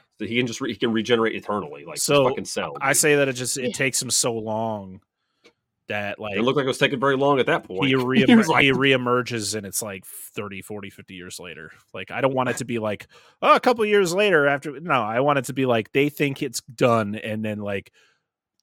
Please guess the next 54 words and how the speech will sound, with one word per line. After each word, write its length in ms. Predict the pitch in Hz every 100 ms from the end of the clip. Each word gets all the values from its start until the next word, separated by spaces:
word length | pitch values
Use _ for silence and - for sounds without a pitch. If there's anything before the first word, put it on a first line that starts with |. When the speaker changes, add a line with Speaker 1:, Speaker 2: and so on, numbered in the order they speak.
| _ -
Speaker 2:
uh, 60 | 117 _ _ 95
let's 220 | 151 -
say, 180 | - 135
w-, 300 | 127 135 143 -
let's 300 | 135 147 -
say 180 | 160 135
fucking, 640 | - 143 - 120 110 101 _ _ _ 127
uh, 60 | - -
it's 160 | 120 107
a 60 |
Kiko 640 | - - 143 131 110 101 95 _
when 180 | 123 110
she's 260 | - 131 117
older 480 | 117 117 104 90 - _ _ _ _ _ _
and 100 | -
she's 180 | 123 110
like, 120 | 104 -
"Oh 200 | 151 147
shit. 480 | - - 170 127 - _ _ _ _ -
You 60 |
know, 60 | 113
my 120 | 110
dad 440 | 110 131 123 117 98 _ _ -
and 80 | 113
my 80 | 107
mom 240 | 120 131
and 80 | 117
dad 300 | 123 123 110
went 180 | 107 98
through 140 | 92
this." 320 | 82 73 -
And 200 | 90 80 _ _ _ _ _ _ _ _
maybe 140 | - 196
Speaker 1:
Dude, 80 | 214
yeah, 60 | 285
Speaker 2:
that 80 |
Speaker 1:
just 120 | 123 -
have 100 | 156
it 20 |
take 140 | 170 165
place 180 | 165 165
in 60 |
the 60 | 147
seventies. 560 | 170 160 87 80 - _ _
Speaker 2:
Yeah, 200 | - 151 - -
you 120 | 98
do 140 | 107
that. 260 | 113 117 -
Speaker 1:
She'd 80 | 147
be 100 | 180
old 200 | 117 104
enough 180 | 101 95
for 60 |
that. 200 | 110 131